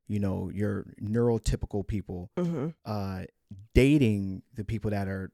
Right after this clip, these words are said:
Speaker 1: you know, neuroatypical or, you know, au-, you know, suffering with autism.
Speaker 2: Okay.
Speaker 1: And so, um, I wanted to ask you what your thoughts on it. Now, you didn't watch the episode, so you don't know,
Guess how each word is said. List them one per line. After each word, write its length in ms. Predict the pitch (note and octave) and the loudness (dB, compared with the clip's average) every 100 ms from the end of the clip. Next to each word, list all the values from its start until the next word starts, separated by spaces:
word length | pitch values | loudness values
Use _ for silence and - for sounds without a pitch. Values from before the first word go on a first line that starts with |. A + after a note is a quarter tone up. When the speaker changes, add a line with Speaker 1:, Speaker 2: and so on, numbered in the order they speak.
| - | -12
Speaker 1:
you 100 | G2+ | -10
know, 180 | F#2+ F#2+ | -10 -8
neuroatypical 720 | G2 F#2+ G2 F#2 G#2 - - - | -8 -8 -8 -6 -8 -8 -12 -10
or, 440 | G2 F#2 F#2 F#2 - | -10 -10 -12 -14 -14
you 100 | F2+ | -12
know, 220 | F#2 F#2+ _ _ - | -12 -16 _ _ -20
au-, 180 | - - - | -18 -18 -14
you 80 | G2+ | -12
know, 120 | F#2 | -12
suffering 340 | - G2+ F2 | -10 -10 -10
with 80 | E2+ | -14
autism. 300 | F2 - - _ - | -14 -16 -20 _ -4
Speaker 2:
Okay. 300 | F#3 - E3+ - _ _ _ _ _ - - | -4 -4 -10 -10 _ _ _ _ _ -20 -2
Speaker 1:
And 140 | A2+ G2+ | -2 2
so, 260 | B2 G#2 | 4 4
um, 200 | G2+ G2+ - - - | 2 0 -6 -10 2
I 100 | A#2+ | 6
wanted 200 | B2+ A#2 | 6 6
to 60 | |
ask 240 | A2+ G#2 A2+ | 6 4 4
you 380 | B2+ B2 G#2 - _ _ _ | 6 6 4 -2 _ _ _
what 180 | G#2 G2+ | 0 4
your 100 | A2+ | 4
thoughts 300 | - G2 G2+ | 4 0 0
on 120 | F#2+ | -2
it. 40 | G#2 | 4
Now, 120 | A#2 | 6
you 180 | A2 E3 | 6 6
didn't 140 | F3+ | 6
watch 200 | C#3+ C3 C#3 | 6 4 4
the 40 | |
episode, 380 | A#2 A#2 G2 F#2+ | 2 2 -2 2
so 100 | B2+ | 8
you 60 | C3+ | 8
don't 140 | C3 | 10
know, 460 | A#2+ A#2 A2 G#2+ | 10 10 8 4